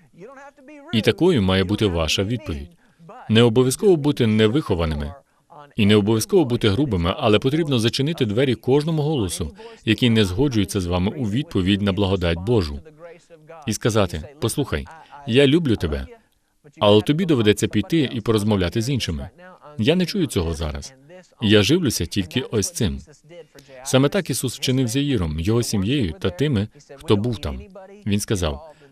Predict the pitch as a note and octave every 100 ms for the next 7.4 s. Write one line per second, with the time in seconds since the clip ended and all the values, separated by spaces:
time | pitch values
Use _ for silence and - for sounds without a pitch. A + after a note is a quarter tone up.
0 | - G#2 C3+ F3 - - F3+ D3+ F3+ E3+
1 | E3+ - - D#3 D3+ G#2 - A#2 A2 A2+
2 | C#3 A2+ F#2 E2+ - F2+ E2+ G2+ - A2+
3 | G#2+ A2 G#2 A2+ G2+ B2+ B2 - G#2 -
4 | A#2+ G#2 G2+ G2 - - _ G#2 A#2+ D3
5 | - F3+ D3 - G#2+ A2 B2 A2+ - B2+
6 | B2+ C3 C3 - E2 F#2 B2 A#2 - B2
7 | C#3 G2+ D2+ C#2